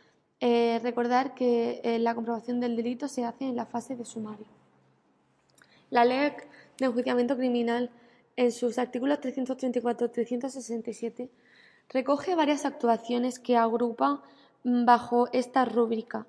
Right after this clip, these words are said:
Aunque estas actuaciones están reguladas dentro del sumario, algunos de los delincuentes se tramitarán por el procedimiento abreviado o por el jurado. Primero, en los momentos siguientes a la comisión de un delito, el juez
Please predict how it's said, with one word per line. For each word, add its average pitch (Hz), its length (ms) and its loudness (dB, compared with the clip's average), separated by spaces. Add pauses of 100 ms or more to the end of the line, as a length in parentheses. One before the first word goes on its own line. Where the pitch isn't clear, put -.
Aunque 247 520 2
estas 277 300 0
actuaciones 262 640 0
están 247 300 -2
reguladas 247 560 4
dentro 247 300 0
del 226 160 0
sumario, 233 460 -2 (380)
algunos 269 440 2
de 277 120 2
los 233 140 0
delincuentes 240 920 -2 (240)
se 262 180 -2
tramitarán 247 640 0
por 254 140 0
el 240 140 2
procedimiento 240 640 0
abreviado 240 640 2
o 240 140 0
por 233 160 0
el 226 260 0 (160)
jurado. 220 300 -4 (640)
Primero, 233 420 -2 (560)
en 277 80 4
los 269 100 6
momentos 285 360 2
siguientes 247 420 2
a 247 60 6
la 240 100 8
comisión 247 380 0
de 269 40 0
un 277 100 2
delito, 254 540 0
el 240 160 4
juez 254 380 -2